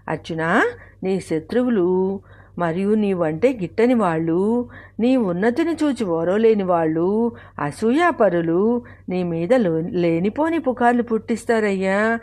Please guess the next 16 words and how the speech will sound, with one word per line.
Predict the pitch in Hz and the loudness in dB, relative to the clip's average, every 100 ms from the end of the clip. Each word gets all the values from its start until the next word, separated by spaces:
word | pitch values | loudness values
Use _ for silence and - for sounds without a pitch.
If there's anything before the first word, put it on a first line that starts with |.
| - - - | -10 -16 -8
అనకూడని | 160 160 170 165 196 | -6 -4 -4 -2 0
మాటలు | 247 262 240 240 | 2 2 2 2
అంటారు. | 220 208 220 214 202 185 - - - | 0 0 0 0 -2 -6 -12 -20 -6
అలా | 160 170 160 165 233 | -2 -2 0 0 0
ఒకసారని | 208 180 - 170 175 214 247 | 0 -2 -2 0 2 2 2
ఊరుకోరు. | 208 185 190 190 196 190 165 - - - - | 2 -2 -4 -4 -2 -2 -2 -6 -10 -14 -8
నీవు | 202 196 185 | -4 -2 -2
జీవించి | 180 202 208 220 196 | -2 -2 -2 -2 -2
ఉన్నంతకాలం | 196 190 185 170 180 190 185 226 | -4 -2 -2 -2 -2 0 2 4
అలా | 226 196 | 4 2
అంటూనే | 190 170 165 180 180 202 | 0 -2 -4 -4 -2 0
ఉంటారు. | 220 196 208 190 170 - - - | -2 0 0 0 -2 -6 -20 -8
కనిపించిన | 165 170 165 175 160 160 | -6 -4 -4 -6 -4 -4
ప్రతి | 160 151 151 | -2 -2 -2
వాడికి | 156 156 156 156 156 302 | -2 0 0 -2 -4 -4
చెబుతారు. | 311 254 240 240 220 | -2 -2 2 4 4